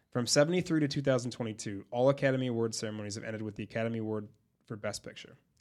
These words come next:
last award. But last year, they decided to switch it up and make the last award the Academy Award for Best Actor because they thought Chadwick Boseman was gonna be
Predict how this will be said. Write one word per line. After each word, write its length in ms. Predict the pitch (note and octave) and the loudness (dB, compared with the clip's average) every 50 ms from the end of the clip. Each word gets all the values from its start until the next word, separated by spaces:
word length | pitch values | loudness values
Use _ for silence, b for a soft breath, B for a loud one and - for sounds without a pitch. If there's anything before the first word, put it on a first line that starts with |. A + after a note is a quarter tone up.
| _ | _
last 300 | - A2+ G#2 G#2 - - | -2 -2 -2 -2 -2 -4
award. 280 | - G#2 F#2+ F#2 G2 - - _ _ _ _ _ | -6 -6 -6 -8 -10 -14 -18 _ _ _ _ _
But 340 | - E3 F3+ D#3+ B2+ - - - | 0 2 4 4 2 0 -4 -6
last 400 | - B2 B2+ D3+ E3 D#3+ - - | -4 0 2 2 2 0 0 -2
year, 400 | C3+ D3+ F#3+ C#3+ G#2+ G#2 G#2+ - - - _ _ _ _ _ _ _ | -2 0 0 0 0 -2 -4 -6 -8 -16 _ _ _ _ _ _ _
they 60 | - | -4
decided 380 | C3 B2+ - - C#3 B2+ B2+ A#2+ | -2 -2 2 2 4 4 4 2
to 60 | A#2 | 0
switch 340 | A2+ - - - G#3 - - | -4 -4 -2 -2 0 0 2
it 60 | B2+ | 2
up 220 | A2+ G#2+ - - - _ _ _ _ _ _ _ _ | 2 0 0 -4 -8 _ _ _ _ _ _ _ _
and 80 | B2 B2 | 0 2
make 180 | B2+ A#2+ A2+ - | 2 2 0 0
the 80 | A#2+ | -2
last 360 | A2+ A2+ A2+ A#2 C3 C3+ - - | 0 2 2 2 0 0 0 0
award 460 | D3 C#3 A#2+ A2 A2 G#2+ A2 G#2+ A2 | 0 0 2 2 2 2 0 -2 -4
the 100 | A2 G#2+ | -6 -8
Academy 400 | G2+ - - A#2+ A#2 A#2 A2+ A2 | -6 -2 -2 0 0 0 -2 -2
Award 300 | G#2+ G#2 G#2 G#2+ G#2 G2+ | -4 -4 -4 -6 -6 -6
for 120 | - A2 | -8 -8
Best 300 | G2 G#2 G#2+ G2+ G2+ - | -8 -6 -8 -8 -8 -8
Actor 380 | A2 G#2+ G#2+ G#2 - - - - - _ _ _ _ _ _ _ _ _ _ | -8 -8 -8 -8 -12 -14 -16 -16 -20 _ _ _ _ _ _ _ _ _ _
because 760 | - - - - G3 C#3 A#2 A#2 A#2+ C#3 D3 - - - - _ _ _ _ _ _ _ _ _ _ _ _ | -12 -4 0 2 4 4 4 4 2 0 -2 -2 -4 -6 -10 _ _ _ _ _ _ _ _ _ _ _ _
they 100 | - A#2+ | -4 -4
thought 220 | A#2 - A#2+ A2 A2 | 0 2 2 2 2
Chadwick 380 | - - A#2+ A2 A2 G#2+ G2+ - | 2 0 2 2 0 -2 0 2
Boseman 600 | B2 C3+ D3 C3+ A#2 A2+ G#2+ G#2 G#2 A2+ B2+ C3+ - | 6 6 6 6 4 0 -2 -2 -4 -4 -6 -8 -8
was 120 | A#2 A2 | -8 -4
gonna 160 | A#2 A2+ A2 | -4 -4 -2
be 440 | G#2 A2+ A2+ A2 A2 A2 G#2+ G#2 G2+ | -2 -2 -2 -2 0 -2 -2 -4 -6